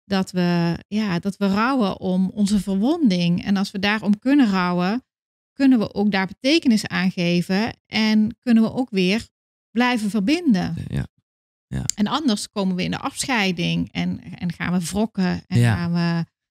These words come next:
Speaker 2: Nee, precies. Wrok,
Speaker 1: eh,
Speaker 2: dat vond ik wel echt een mooie voor de mensen die dat, daar nog echt op welke manier dan ook mee zitten. Zorg ervoor, dat heb ik van jou geleerd, zorg ervoor dat wrok,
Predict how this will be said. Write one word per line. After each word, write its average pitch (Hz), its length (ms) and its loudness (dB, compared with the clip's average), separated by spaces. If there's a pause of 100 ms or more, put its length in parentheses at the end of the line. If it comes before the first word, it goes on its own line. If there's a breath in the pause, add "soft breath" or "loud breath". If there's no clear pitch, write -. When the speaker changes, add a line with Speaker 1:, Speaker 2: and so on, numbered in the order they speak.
(120)
Speaker 2:
Nee, 131 100 6
precies. 127 400 4
Wrok, 147 240 2
Speaker 1:
eh, 160 140 -2
Speaker 2:
dat 147 200 2
vond 160 180 2
ik 127 60 2
wel 135 120 0
echt 139 220 0
een 127 100 4
mooie 113 360 6
voor 113 200 2
de 110 60 4
mensen 120 320 4
die 113 160 4
dat, 113 200 2 (200)
daar 127 380 -2
nog 113 260 2
echt 143 380 -6
op 117 200 0
welke 151 280 2
manier 135 200 6
dan 120 100 4
ook 120 80 4
mee 113 180 4
zitten. 151 440 0 (960)
Zorg 135 460 2
ervoor, 135 460 4
dat 117 140 4
heb 117 120 4
ik 104 80 -2
van 120 100 2
jou 139 200 2
geleerd, 131 400 2
zorg 123 340 2
ervoor 127 320 4
dat 117 220 2
wrok, 131 440 0